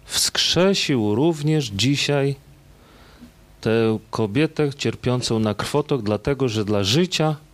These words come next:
ona była martwa. Dla życia ludzkiego.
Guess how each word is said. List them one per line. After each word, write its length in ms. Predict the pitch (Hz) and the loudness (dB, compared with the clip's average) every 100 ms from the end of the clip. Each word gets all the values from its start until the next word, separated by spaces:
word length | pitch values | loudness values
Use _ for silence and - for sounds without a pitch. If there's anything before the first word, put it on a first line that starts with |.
| _ _ _ - - _ - - - - - - - - | _ _ _ -20 -20 _ -20 -20 -20 -20 -20 -20 -12 -4
ona 180 | 120 123 | 0 0
była 180 | 131 123 | 2 2
martwa. 520 | 104 90 - 90 85 - - - - - - - - - - - | 0 -2 -4 -6 -6 -12 -20 -20 -20 -20 -20 -20 -20 -20 -10 -2
Dla 160 | 110 | 0
życia 320 | 110 139 143 131 | 0 0 0 0
ludzkiego. 640 | 123 - - 95 90 87 | -2 -2 -2 -2 -2 -6